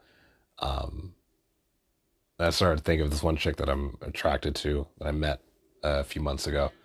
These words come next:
Um, we were chatting, like, D Ming about, like, uh, about, like, uh, cars 'cause she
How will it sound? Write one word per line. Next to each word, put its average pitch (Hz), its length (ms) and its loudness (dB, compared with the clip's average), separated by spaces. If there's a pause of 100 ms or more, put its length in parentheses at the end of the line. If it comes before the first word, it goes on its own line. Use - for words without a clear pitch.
(380)
Um, 69 460 -2 (300)
we 90 80 0
were 80 40 2
chatting, 73 600 2 (680)
like, 73 220 0
D 76 260 2
Ming 71 220 0
about, 71 300 0
like, 67 260 -2
uh, 73 400 -2 (200)
about, 71 360 -2
like, 69 240 -4
uh, 65 180 -8 (120)
cars 71 420 2
'cause 71 180 -2
she 71 460 0